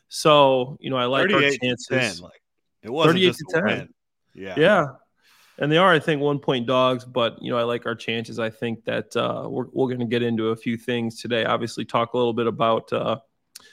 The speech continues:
Speaker 1: you know, last week's game to, to clinch this playoff berth. But this is exciting, exciting time for Duval. It's gonna be a cold one, but, uh, it's gonna be a lot of fun.
Speaker 2: Yeah, it is gonna be a cold one, and it is gonna be a lot of fun. Completely agree with you there, Clay.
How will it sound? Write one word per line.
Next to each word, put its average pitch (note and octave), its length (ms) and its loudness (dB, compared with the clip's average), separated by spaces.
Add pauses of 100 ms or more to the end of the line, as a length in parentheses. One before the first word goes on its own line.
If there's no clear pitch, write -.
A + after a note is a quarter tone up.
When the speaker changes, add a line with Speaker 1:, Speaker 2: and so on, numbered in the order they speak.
(160)
Speaker 1:
you - 100 -4
know, A2+ 120 0
last A2 340 -2
week's A2+ 220 -8
game A#2+ 540 -4
to, A#2 380 -4 (100)
to A#2+ 240 -4
clinch - 420 -4
this B2 180 -4
playoff E3 500 2
berth. A2+ 280 0
But A#2 80 -6
this C#3 100 -4
is C#3 60 -12
exciting, E3 420 2 (120)
exciting D#3+ 460 4
time D3+ 300 4
for D3 120 -2
Duval. C#3 520 4
It's - 140 -8
gonna C#3 160 0
be A#2 80 0
a A2+ 40 0
cold D#3+ 320 6
one, G3+ 380 8 (460)
but, C#3 320 4
uh, C#3 200 4
it's C3 120 -4
gonna D3 140 0
be C#3 40 -2
a C3+ 60 -2
lot B2 160 -2
of - 80 -10
fun. G2 300 -8 (680)
Speaker 2:
Yeah, A2+ 380 0
it B2 240 -4
is C#3 160 0
gonna B2+ 180 -2
be A2+ 160 -4
a A2 80 -6
cold G#2+ 300 -8
one, F#2+ 200 -14 (200)
and D3+ 180 -2
it C3 80 0
is A2+ 140 -6
gonna A2+ 160 -10
be G#2 100 -10
a G#2 80 -8
lot G2 160 -10
of - 80 -20
fun. - 220 -20
Completely D3 560 0
agree B2+ 260 -2
with A#2 140 -6
you A2 80 -10
there, G2+ 180 -8
Clay. A2 320 -8